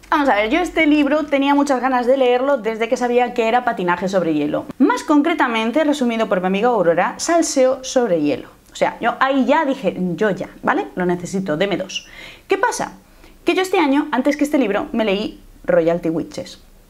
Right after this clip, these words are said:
La esencia de la aurora, de Elena Pons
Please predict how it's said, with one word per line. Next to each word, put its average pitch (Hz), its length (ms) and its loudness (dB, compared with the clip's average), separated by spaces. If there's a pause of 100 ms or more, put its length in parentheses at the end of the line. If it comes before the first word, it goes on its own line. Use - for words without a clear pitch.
(760)
La 170 140 -2
esencia 190 420 -2
de 165 80 -2
la 151 80 -2
aurora, 160 360 -2 (360)
de 311 120 2
Elena 311 280 2
Pons 185 380 -4